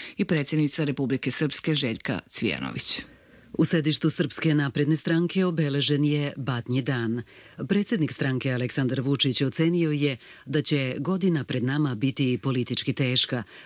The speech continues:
Speaker 2: pre svega zbog situacije na Kosovu i Metohiji, ali i da veruje u ekonomski dobru godinu. Govoreći o mogućim vanrednim izborima, rekao je da su oni uvek laki za one koji ih gube, a teški za one koji moraju da pobeđuju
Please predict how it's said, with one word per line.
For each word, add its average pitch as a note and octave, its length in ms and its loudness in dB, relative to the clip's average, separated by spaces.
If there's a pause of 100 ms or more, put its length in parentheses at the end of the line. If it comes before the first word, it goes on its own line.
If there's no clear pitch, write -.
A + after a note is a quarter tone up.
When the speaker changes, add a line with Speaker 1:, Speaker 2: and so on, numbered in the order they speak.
(120)
Speaker 2:
pre G#3 160 4
svega C#3 460 0
zbog A2+ 240 -2
situacije B2 540 0
na A#2+ 100 2
Kosovu A#2 380 -2
i A#2+ 60 2
Metohiji, A#2+ 600 0 (340)
ali C3+ 360 2
i - 160 -2
da A#2 120 0
veruje D3+ 560 0
u E3+ 160 0
ekonomski C#3 640 0
dobru A2+ 380 -2
godinu. A2+ 480 2 (520)
Govoreći G#3+ 540 2
o D#3 60 2
mogućim E3 460 2
vanrednim C#3 500 0
izborima, C#3 640 0 (100)
rekao B2 420 -2
je D3 160 0
da B2 120 -4
su A#2 180 -2
oni A#2+ 300 0
uvek B2 280 -4
laki C3 340 0
za A2 200 0
one A2 260 0
koji A2 240 0
ih G#2 120 -4
gube, C3 320 0 (360)
a C3+ 140 -2
teški F3+ 580 2
za B2 200 0
one C3 240 2
koji A#2+ 200 0
moraju C3+ 400 0
da - 100 -8
pobeđuju C#3 640 2